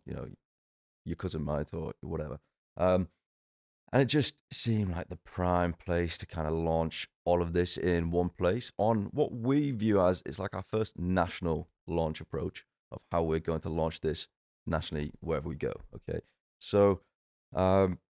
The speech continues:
and how we do that again is very, very, so we, we would launch the consumer side first, and then four weeks later we launched the business side. So on the consumer side,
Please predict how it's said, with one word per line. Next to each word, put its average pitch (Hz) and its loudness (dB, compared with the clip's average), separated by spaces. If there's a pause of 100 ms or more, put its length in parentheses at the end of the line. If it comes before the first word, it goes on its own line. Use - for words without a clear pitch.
(520)
and 107 -2
how 117 4
we 120 6
do 117 2
that 120 4
again 101 2
is 87 -2
very, 87 2
very, 85 2 (1080)
so 92 2 (120)
we, 92 0
we 95 0
would 95 0
launch 107 4
the - -16
consumer 101 -2
side 107 4
first, 135 -2 (320)
and 92 0
then 92 4
four 98 4
weeks 90 2
later 92 4
we 85 0
launched 82 -2
the - -10
business 80 -6
side. - -8 (400)
So 87 2
on 92 2
the 87 -2
consumer 98 0
side, 113 -2